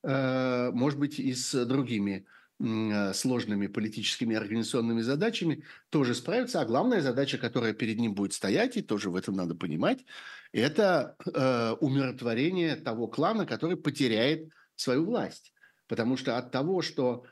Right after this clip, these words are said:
э, не нашлось, э, у, э, Кадырова, э, н-, прямого наследника, не нашлось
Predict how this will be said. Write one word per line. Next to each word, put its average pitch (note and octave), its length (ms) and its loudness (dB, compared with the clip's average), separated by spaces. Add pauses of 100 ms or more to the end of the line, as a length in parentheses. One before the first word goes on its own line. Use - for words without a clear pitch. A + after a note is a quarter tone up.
(180)
э, A#2 200 0
не B2+ 160 0
нашлось, C#3+ 680 0 (280)
э, A2 640 0
у, A#2 600 0
э, G#2+ 300 2
Кадырова, A2+ 680 2 (360)
э, G#2+ 40 -4 (200)
н-, G#2 180 -2
прямого C3 460 2
наследника, D#3 800 0 (380)
не C3+ 200 2
нашлось D3 720 0